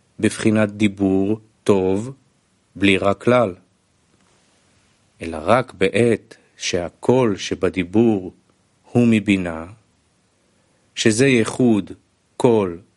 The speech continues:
ודיבור, זיווג זון בגדלות. כי זרנפין מקבל קול דאמא, ומשפיע בדיבור של המלכות.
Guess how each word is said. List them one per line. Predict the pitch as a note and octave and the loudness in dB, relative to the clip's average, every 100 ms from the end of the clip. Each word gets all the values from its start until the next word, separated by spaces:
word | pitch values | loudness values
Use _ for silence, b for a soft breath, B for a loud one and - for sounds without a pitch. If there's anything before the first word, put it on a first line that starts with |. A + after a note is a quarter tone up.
| _ | _
ודיבור, | G#2 A2+ G#2+ F2 F#2 E2+ E2+ A2 _ _ _ _ _ _ _ _ _ _ _ | -2 2 4 2 -2 -2 -6 -12 _ _ _ _ _ _ _ _ _ _ _
זיווג | - F2 G2 B2 C3 G#2 | -6 -2 0 2 0 -2
זון | G2+ D3 B2+ B2 C3 - - | 0 0 2 0 -2 -10 -8
בגדלות. | A2 A2 A#2 G#2+ G2+ E2+ - - _ _ _ _ _ _ _ _ _ _ _ _ _ _ _ _ _ _ - | 0 2 2 0 -2 -4 -8 -20 _ _ _ _ _ _ _ _ _ _ _ _ _ _ _ _ _ _ -8
כי | - | -6
זרנפין | F2 F2 A#2 B2 G#2 G2+ G#2 G#2+ | -2 0 0 0 0 0 0 0
מקבל | G#2+ G2+ - G2 A2+ A#2+ A#2+ A#2+ _ | 0 -2 -2 0 2 2 0 -2 _
קול | - B2+ B2+ B2 | -4 0 0 0
דאמא, | A2+ A2+ F#2+ F2 E2 E2 G#2 - _ _ _ _ _ _ _ _ _ _ - | 0 0 0 -6 -8 -10 -12 -14 _ _ _ _ _ _ _ _ _ _ -10
ומשפיע | F#2 E2 - - D3 C#3 A2+ A2+ | -8 -4 -4 0 0 2 2 2
בדיבור | A#2 G2+ G2 G2+ F2+ G2+ C3 B2+ B2+ A#2+ | 0 -2 -2 0 -2 0 2 0 -2 -6
של | - - A#2+ A2+ G2+ | -8 -2 0 0 0
המלכות. | G#2+ G#2+ G2+ - B2 - | 0 0 -2 0 0 -2